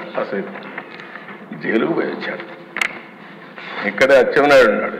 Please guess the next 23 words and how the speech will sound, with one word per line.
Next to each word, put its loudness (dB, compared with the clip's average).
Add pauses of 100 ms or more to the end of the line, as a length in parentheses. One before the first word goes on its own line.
(120)
జైలుకు 2
పోయి -2
వచ్చాడు, -10 (960)
నారాయణ 6
ఉన్నాడు, 0 (460)
తిప్పి -4
తిప్పి -4
తిప్పి -4 (100)
ఎక్కడికెక్కడికో 2
తీసుకుపోయి 0 (680)
అదృష్టం 4
బాగుండి 6
అరెస్ట్ 2
కాకుండా 2
జైలుకు 2
పోకుండా 4
బయట 2
వచ్చాడు. -4 (880)
ఇవన్నీ -2 (580)
సరే, 4 (880)
రఘురామకృష్ణరాజు 4 (800)
ఇంకేమవుతాడో 6
తెలియదు. 0